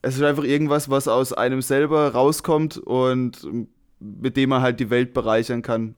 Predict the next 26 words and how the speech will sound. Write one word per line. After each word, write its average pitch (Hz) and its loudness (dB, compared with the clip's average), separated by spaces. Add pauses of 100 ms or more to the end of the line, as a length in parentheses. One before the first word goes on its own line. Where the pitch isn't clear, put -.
(140)
und, 110 -4
äh, 107 -2
je-, 110 -2 (100)
jeden, 113 -4
der 107 0
da 107 -4 (100)
auf - -16
dieser 113 -4
Welt 117 0
halt 107 -2
ist. 127 -6 (760)
Und 120 -2
deshalb 143 0 (840)
sollte 139 0
jeder, 160 2 (300)
der, 123 2
oder 123 2
sollte 131 0
jeder 147 2
seinen, 127 0
seinen 127 -2
kreativen 135 -2
Geist 139 0
bissel, 127 0
bissel 127 -6
erwecke 127 -2